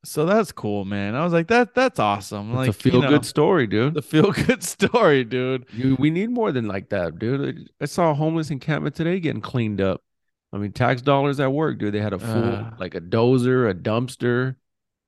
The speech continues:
Speaker 2: Um,
Speaker 1: But they're gonna be right back the next day.
Speaker 2: Yeah.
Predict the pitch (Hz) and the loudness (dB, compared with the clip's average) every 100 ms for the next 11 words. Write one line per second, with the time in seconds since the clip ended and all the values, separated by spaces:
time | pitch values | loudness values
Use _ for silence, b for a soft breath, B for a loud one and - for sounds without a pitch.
0 | _ - 98 90 85 85 82 - _ 185 | _ -8 -4 -4 -4 -6 -10 -18 _ 2
1 | 214 240 240 262 262 262 285 302 151 - | 2 4 4 6 6 4 2 2 2 -4
2 | _ 156 180 175 175 196 110 - _ _ | _ -2 0 0 2 2 0 -6 _ _
3 | _ - 175 214 | _ 0 2 2